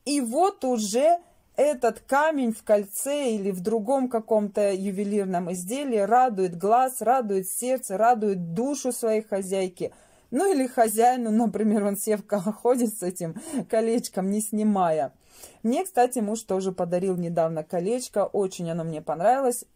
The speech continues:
С удовольствием поделюсь с вами фотографией. Севка, как заботливый батька. У мальчика Коленьки курточка испачкалась, так Севка слюнками чистил. Какая трогательная забота.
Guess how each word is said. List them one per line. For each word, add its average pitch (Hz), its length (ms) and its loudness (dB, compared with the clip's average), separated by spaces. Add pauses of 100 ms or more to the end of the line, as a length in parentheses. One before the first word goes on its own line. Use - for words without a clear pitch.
(120)
С - 180 -10
удовольствием 196 640 -2
поделюсь 170 480 -6
с - 80 -12
вами 175 420 -2 (120)
фотографией. 160 880 -6 (1500)
Севка, 359 880 2 (520)
как 330 320 2
заботливый 247 800 2
батька. 175 800 0 (360)
У 247 80 2
мальчика 285 580 0
Коленьки 330 540 0
курточка 240 800 -2
испачкалась, 185 800 -2
так 240 180 2
Севка 339 400 -4
слюнками 240 760 -2
чистил. 185 580 -6
Какая 349 360 0
трогательная 220 840 -2
забота. 180 680 -6